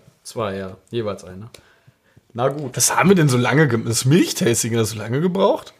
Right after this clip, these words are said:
Speaker 1: Ich weiß es nicht. Ja, komm, machen wir jetzt aus.
Speaker 2: Lol. Ja, also wenn ihr, wenn ihr dafür seid, dass Nick Niermann unterschiedliche Milch, äh, Sorten testet, dann schreibt es uns bitte.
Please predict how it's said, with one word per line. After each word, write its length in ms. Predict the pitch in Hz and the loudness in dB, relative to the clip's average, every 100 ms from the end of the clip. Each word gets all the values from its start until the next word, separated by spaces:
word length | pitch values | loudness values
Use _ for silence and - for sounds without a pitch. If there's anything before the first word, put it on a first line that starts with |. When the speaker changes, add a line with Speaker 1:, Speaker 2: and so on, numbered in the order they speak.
| _ | _
Speaker 1:
Ich 60 | 131 | -6
weiß 200 | 113 107 | -4 -6
es 180 | - | -10
nicht. 300 | 120 110 - - - - - | -10 -8 -10 -12 -20 -20 -6
Ja, 160 | 131 131 | -4 -2
komm, 240 | 147 135 | -2 -2
machen 200 | 135 127 | -2 -2
wir 100 | 123 | -4
jetzt 160 | 113 - | -6 -6
aus. 340 | 120 123 - | -6 -6 -6
Speaker 2:
Lol. 360 | 113 110 110 104 - - - - | -2 0 -2 -6 -12 -20 -20 0
Ja, 300 | 147 190 - - - | 2 4 0 -12 -4
also 300 | 165 185 165 | -2 -2 -2
wenn 120 | 190 | -2
ihr, 200 | 226 185 | -4 -6
wenn 160 | 190 220 | -6 -6
ihr 60 | 202 | -4
dafür 420 | 202 - 254 233 | -8 0 2 2
seid, 460 | 147 120 113 - - - - - | 2 2 0 -4 -14 -20 -16 0
dass 200 | 143 151 | 0 4
Nick 240 | 202 214 | 2 2
Niermann 680 | 185 170 190 156 135 131 123 151 165 - | 2 4 4 4 2 0 -6 -8 -10 -2
unterschiedliche 760 | 165 214 185 - 185 170 165 170 | 0 2 2 2 0 -2 -4 -2
Milch, 360 | 151 160 165 - | -2 -2 -4 -4
äh, 380 | 127 127 120 120 | -4 0 -2 0
Sorten 480 | 120 117 113 117 | 2 2 0 -4
testet, 540 | 117 120 - - 107 - _ - - | -2 -4 -4 -8 -10 -14 _ -20 -8
dann 160 | 120 120 | -4 0
schreibt 280 | 143 156 147 | 2 4 2
es 120 | 120 | -2
uns 160 | 117 | -6
bitte. 320 | - 110 107 | -6 -8 -8